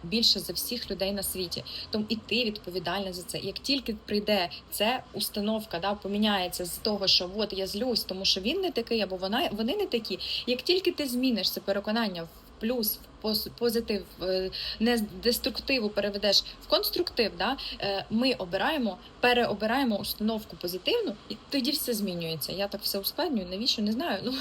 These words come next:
<laughs> так хочеться. Друге, це не подобається, міняй сам.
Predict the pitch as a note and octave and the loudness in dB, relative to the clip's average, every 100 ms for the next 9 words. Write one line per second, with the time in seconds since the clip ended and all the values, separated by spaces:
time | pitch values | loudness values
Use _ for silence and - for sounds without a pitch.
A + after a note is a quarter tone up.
0 | - - - D#4 - C#4 G3 G#3+ G#3+ - | -6 -2 0 0 2 4 6 6 2 -4
1 | C4 - - - - F#3 B3 D4 F#4+ D4+ | -2 0 0 0 -2 -2 0 4 4 4
2 | A#3 - B3+ D4+ A3 A#3+ B3 D#4 F4 G3 | 0 0 0 2 4 2 4 2 2 0
3 | - G3+ G#3 A#3+ G3 - D3+ - | 0 0 2 2 0 -4 -8 -8